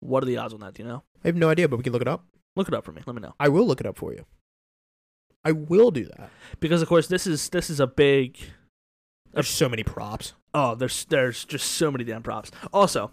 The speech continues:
Speaker 1: the Kick of Destiny. Everybody's seen the fucking commercial about it. Rob Gronkowski's apparently going to be kicking a field goal at some point during the Super Bowl.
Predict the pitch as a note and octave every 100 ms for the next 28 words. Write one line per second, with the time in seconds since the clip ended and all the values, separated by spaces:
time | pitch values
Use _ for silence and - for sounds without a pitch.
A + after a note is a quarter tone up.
0 | _ F3 B3 A3 D3+ C3 - F#2+ - _
1 | _ _ _ _ G#3 A#3+ G3+ E3 - D3+
2 | C#3+ D3+ - B2+ C3 - B2+ - A2 A2
3 | F2 - _ _ _ _ _ _ _ _
4 | _ _ _ _ - F3+ G#3+ F#3+ F#3 E3
5 | - D#3 C#3 D3 D3 C#3+ C#3 C3+ G#3 G3
6 | D#3 - C#3+ C#3+ G#2+ F#2 - _ _ _
7 | _ _ _ _ C#3 C#3 - D#3+ E3 D3+
8 | D#3 - C#3 C3+ C#3+ C#3 D#3 D#3 D#3 E3